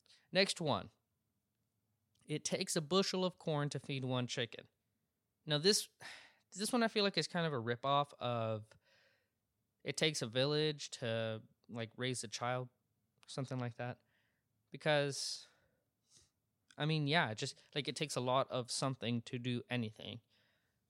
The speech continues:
I feel like that's true for most things. Even making babies takes a lot of,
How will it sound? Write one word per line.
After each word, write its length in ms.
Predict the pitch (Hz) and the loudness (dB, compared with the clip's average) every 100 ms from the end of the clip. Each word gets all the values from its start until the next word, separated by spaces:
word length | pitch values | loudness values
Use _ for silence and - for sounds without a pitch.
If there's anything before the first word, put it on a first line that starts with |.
| - | -6
I 80 | |
feel 200 | 120 151 | -2 2
like 140 | 143 131 | 2 2
that's 200 | 120 - | -2 -2
true 240 | - 127 117 | -2 -2 -2
for 140 | - | -6
most 400 | 101 107 139 - | -4 -4 -4 -6
things. 480 | - 90 90 - - - _ _ _ _ _ _ _ - | -10 -12 -12 -14 -16 -18 _ _ _ _ _ _ _ -6
Even 280 | 135 240 | -2 2
making 380 | 254 233 - 175 | 2 2 2 2
babies 560 | 117 127 135 92 - - _ _ _ _ _ _ _ _ _ _ - | 2 0 -2 -8 -14 -16 _ _ _ _ _ _ _ _ _ _ -10
takes 240 | 160 151 | -10 -8
a 40 | 120 | -6
lot 260 | 113 123 | -4 -2
of, 160 | 131 107 | -2 -4